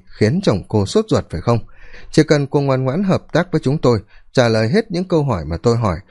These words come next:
thì chúng tôi sẽ không gây hại gì cho cô. Còn nếu cô không hợp tác, hắc hắc, chắc là cô cũng hiểu, kết quả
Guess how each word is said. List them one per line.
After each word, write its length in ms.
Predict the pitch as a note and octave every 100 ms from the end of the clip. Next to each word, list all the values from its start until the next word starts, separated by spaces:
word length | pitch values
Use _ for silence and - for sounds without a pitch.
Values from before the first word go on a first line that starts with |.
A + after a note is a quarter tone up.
| - -
thì 100 | C#3+
chúng 200 | C3+ E3
tôi 200 | E3 C3
sẽ 120 | A#2+
không 260 | C#3 C#3+ A#2
gây 180 | A2+ G#2+
hại 220 | A#2 G#2
gì 180 | G#2 F2
cho 140 | - G#2
cô. 240 | B2+ A#2 - _ _ _ _
Còn 160 | D#3+ D#3
nếu 140 | D#3
cô 160 | G#3 G3+
không 200 | - E3+
hợp 160 | A2 -
tác, 180 | D3 G#3 - _
hắc 200 | - B2
hắc, 200 | - F3+ - - -
chắc 260 | - F#3+ -
là 100 | F2+
cô 160 | - G#2+
cũng 200 | - E3+
hiểu, 240 | C#3 D#2+ - - -
kết 240 | A#3+ -
quả 280 | C3+ F2+